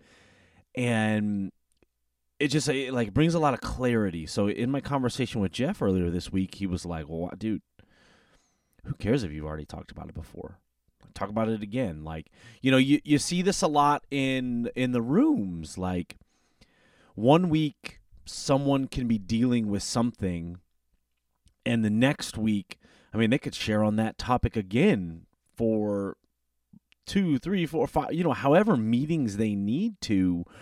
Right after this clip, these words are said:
or however many phone calls they need to, to talk about those things. I mean, I know that I'm, I'm guilty of that. Maybe, maybe I shouldn't call myself, <laughs> say guilty, um, 'cause guilt is a big, big trigger of mine.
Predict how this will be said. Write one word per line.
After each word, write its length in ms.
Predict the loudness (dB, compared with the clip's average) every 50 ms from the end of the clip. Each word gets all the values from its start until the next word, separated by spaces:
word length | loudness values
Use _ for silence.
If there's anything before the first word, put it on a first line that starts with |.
| -18 -6 0
or 140 | 2 4 6
however 200 | 6 6 6 6
many 180 | 4 2 2
phone 340 | 0 -2 -2 0 0 0 0
calls 320 | 0 0 2 2 2 2 0
they 140 | 0 0
need 440 | 0 -2 -2 -2 -2 -2 -2 -4 -6
to, 360 | -4 -2 0 0 0 0 -2 -4 -10 -20 -20 -20 -20 -16 -10
to 100 | -10 -8
talk 320 | -4 0 0 0 0 0
about 280 | -2 -2 -2 -4 -4 -6
those 160 | -8 -8 -6
things. 200 | -6 -6 -6 -6
I 80 | -4 -2
mean, 140 | -2 -2 -2
I 200 | -2 0 0 0
know 160 | 0 0 0
that 100 | 0 0
I'm, 200 | 0 0 0 -2 -4 -6
I'm 180 | -4 -4 -4 -2
guilty 400 | 0 -2 -2 -2 -2 -6 -6 -6
of 100 | -6 -6
that. 220 | -6 -8 -8 -8 -10 -14 -16 -18 -20 _ _ _ _
Maybe, 260 | -18 -18 -18 -18 -18 -20 _ _ _ _ _ _ _ _ _ _ _ _ _ _ _ _ _ _ _ _ _ _ _ _ _ _ _ _ -6
maybe 260 | -2 0 0 2 2
I 40 | 0
shouldn't 280 | -2 -4 -6 -8 -8 -8
call 160 | -10 -8 -6
myself, 260 | -6 -4 -6 -6 -8 -10
<laughs> 60 | -14 -14
say 280 | -10 -8 -8 -8 -8 -12 -20 _ -6
guilty, 480 | -4 -4 -4 -4 -6 -10 -14 -14 -14 _ _ -20 -20 _ _ -16 -10
um, 720 | -6 -4 -4 -4 -4 -4 -6 -8 -8 -10 -12 -14 -16 -18 -20 _ _ -18
'cause 160 | -18 -18 -16
guilt 360 | -16 -14 -12 -12 -12 -12 -14
is 120 | -16 -14 -12
a 140 | -14 -14 -12 -12
big, 160 | -14 -14 -14 -16 _ _ _
big 160 | -16 -16 -16 -14
trigger 280 | -16 -14 -12 -12 -12
of 60 | -12
mine. 280 | -12 -12 -14 -14 -16